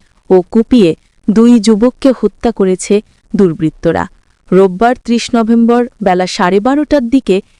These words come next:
এ ঘটনা ঘটে। নিহতরা হলেন নতুন বাজার এলাকার হাসিব ও রূপসার বাগমারা এলাকার রাজন। প্রত্যক্ষদর্শীরা জানান, মহানগর ও দায়রা জজ আদালতে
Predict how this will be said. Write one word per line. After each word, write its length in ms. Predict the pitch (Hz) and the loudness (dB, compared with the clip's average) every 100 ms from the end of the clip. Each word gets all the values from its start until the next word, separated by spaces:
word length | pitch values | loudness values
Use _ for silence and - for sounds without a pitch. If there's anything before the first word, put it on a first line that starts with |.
| _ | _
এ 80 | 214 | -4
ঘটনা 440 | - 196 196 170 160 | -2 -2 -2 -4 -6
ঘটে। 360 | - - - - _ _ _ _ 220 | -10 -12 -14 -14 _ _ _ _ 2
নিহতরা 540 | 220 208 247 311 330 | 2 0 -4 -2 -2
হলেন 320 | 240 185 175 - _ - | 0 0 -2 -6 _ 0
নতুন 360 | 202 196 262 262 | 0 2 2 2
বাজার 320 | 262 254 254 | 2 0 2
এলাকার 440 | 240 226 226 233 240 _ _ | 2 2 2 0 0 _ _
হাসিব 480 | - 190 - 254 240 _ | -4 -4 0 -2 -2 _
ও 60 | 196 | 0
রূপসার 500 | 180 214 - 247 247 240 _ _ | 2 -2 -2 -2 -2 -2 _ _
বাগমারা 540 | 185 185 185 220 240 247 | -2 -2 -2 -2 0 0
এলাকার 480 | 202 180 185 180 | -2 -2 -4 -2
রাজন। 360 | 180 175 156 - - _ _ _ _ _ _ | 0 -2 -4 -8 -14 _ _ _ _ _ _
প্রত্যক্ষদর্শীরা 1000 | 247 247 _ 339 - 370 285 262 302 294 | -2 -2 _ -8 -4 0 0 -2 -2 0
জানান, 440 | 254 214 226 247 175 - _ | 0 0 0 -2 -6 -14 _
মহানগর 640 | 196 190 240 254 247 285 - | -2 0 2 2 2 -2 0
ও 140 | 220 | 0
দায়রা 440 | 196 190 185 190 240 | 2 0 0 0 0
জজ 260 | 269 262 | 0 0
আদালতে 560 | 247 208 220 220 233 | 0 0 0 0 0